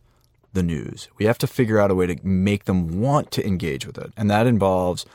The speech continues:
new formats, seduction, surprise. And, and, you know, when, so we started talking about it from that perspective. And I went and watched a bunch of the network news shows. And the truth is,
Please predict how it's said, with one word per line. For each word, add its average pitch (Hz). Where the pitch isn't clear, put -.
new 98
formats, 95
seduction, 101
surprise. -
And, 139
and, 147
you 180
know, 175
when, 160
so 180
we 156
started 247
talking 170
about 123
it -
from 104
that 98
perspective. 92
And 95
I 123
went 180
and 113
watched 101
a 110
bunch 95
of 101
the 101
network 113
news 185
shows. 95
And 131
the 147
truth -
is, 135